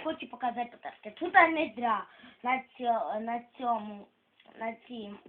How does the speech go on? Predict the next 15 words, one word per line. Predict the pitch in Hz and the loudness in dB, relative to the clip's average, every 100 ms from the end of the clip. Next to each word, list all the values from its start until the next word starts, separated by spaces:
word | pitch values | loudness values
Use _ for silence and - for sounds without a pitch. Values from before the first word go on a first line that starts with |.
| - - - - | -20 -20 -20 -8
коробочці | 269 359 320 370 - 233 | 0 2 2 0 -6 -16
стоїть | - 202 202 | -14 -16 -12
Блум | 262 330 381 | -8 -8 -10
і | 233 | -16
підшипник, | - 202 - 190 - - - - - | -16 -18 -16 -18 -20 -20 -20 -20 -12
бо | |
я | 226 247 | -6 -6
їх | 294 - | -6 -10
дуже | 233 220 226 | -16 -12 -12
хотів. | - _ - 190 _ _ _ _ _ - _ _ _ _ _ - | -14 _ -20 -20 _ _ _ _ _ -20 _ _ _ _ _ -14
Блум. | 214 208 269 330 - _ - _ - | -12 -8 -8 -10 -14 _ -20 _ 0
Це | 262 | 0
подарила | 269 233 214 226 240 226 - | -2 -6 -6 -6 -6 -8 -10
Інна. | 214 202 190 190 - - _ _ _ _ _ _ _ _ _ _ _ _ _ _ _ - | -14 -14 -14 -16 -18 -20 _ _ _ _ _ _ _ _ _ _ _ _ _ _ _ -20
Щас. | - | -20